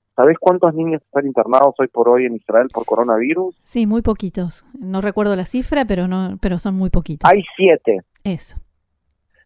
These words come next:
Speaker 1: De los cuales seis están internados, lo que se llama, eh, están en una situación, eh, leve.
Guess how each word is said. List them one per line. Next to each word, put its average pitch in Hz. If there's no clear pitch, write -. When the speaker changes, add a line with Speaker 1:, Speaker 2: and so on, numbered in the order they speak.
Speaker 1:
De 147
los 156
cuales 208
seis 202
están 165
internados, 175
lo 135
que 113
se 120
llama, 165
eh, 117
están 143
en 170
una 156
situación, 147
eh, 117
leve. 135